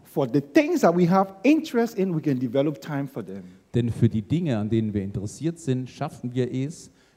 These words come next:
Speaker 2: Zeit beiseite zu setzen.
Speaker 1: Don't say you are too busy. No.
Speaker 2: Sagt mir bitte nicht, dass ihr zu beschäftigt seid. Nein.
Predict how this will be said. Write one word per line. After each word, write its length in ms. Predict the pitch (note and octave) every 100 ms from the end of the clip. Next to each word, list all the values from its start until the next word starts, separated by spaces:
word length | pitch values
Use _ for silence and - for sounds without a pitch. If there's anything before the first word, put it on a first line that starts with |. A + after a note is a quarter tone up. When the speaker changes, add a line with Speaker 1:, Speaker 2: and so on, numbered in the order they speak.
| _
Speaker 2:
Zeit 520 | - E3+ F3+ B3+ - - _ _ _ _ _ _ _
beiseite 600 | A#2+ A2 G#2 G#2 G2 F#2+
zu 160 | - F2+
setzen. 420 | F2+ E2 - - _ _ _ _ _ _ _ - A2
Speaker 1:
Don't 300 | F#3+ D4+ -
say 240 | - A#3+
you 180 | A3 D#3+
are 100 | C3+
too 160 | - F#3
busy. 520 | C3 C3+ B2+ A2 F2 - -
No. 360 | C3 A#2+ G2+ F#2+ _ _ -
Speaker 2:
Sagt 380 | A#2+ C3 C#3 -
mir 80 | B2
bitte 280 | C3+ -
nicht, 360 | A#2+ C#3+ - -
dass 180 | B2 -
ihr 260 | C3 A#2 -
zu 300 | - D#3 D3+
beschäftigt 680 | C3 - C3 - B2 -
seid. 320 | - D#2+ E2+ G2
Nein. 260 | G2 E2+